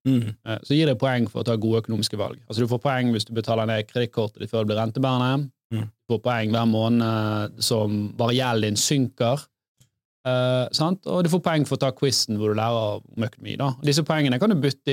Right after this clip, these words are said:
Speaker 2: inn i premier. Eh, så det, det er på en måte gratis å få poeng. Eh, du kan bytte disse inn i premier. Eh, alt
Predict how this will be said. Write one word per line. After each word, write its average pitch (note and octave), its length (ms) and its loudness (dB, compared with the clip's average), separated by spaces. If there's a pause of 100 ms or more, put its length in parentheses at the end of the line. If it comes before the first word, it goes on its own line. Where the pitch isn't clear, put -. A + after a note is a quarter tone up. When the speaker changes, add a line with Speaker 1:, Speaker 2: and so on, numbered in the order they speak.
(120)
Speaker 2:
inn B2 100 4
i A2+ 240 2
premier. A2 500 -2 (260)
Eh, G#2 300 -6
så A#2 320 -2 (180)
det, C#3 160 -8
det C#3 140 2
er C3+ 40 2
på C3 40 0
en C#3 100 2
måte D3 100 2
gratis D3+ 440 0
å A2+ 40 -2
få D#3 280 2
poeng. C#3+ 380 0 (200)
Eh, C3 220 2 (580)
du C3 60 2
kan A#2+ 120 4
bytte C3 240 2
disse B2 200 2
inn A#2+ 80 2
i A2+ 80 -2
premier. C3 560 2
Eh, B2 300 0
alt B2 180 0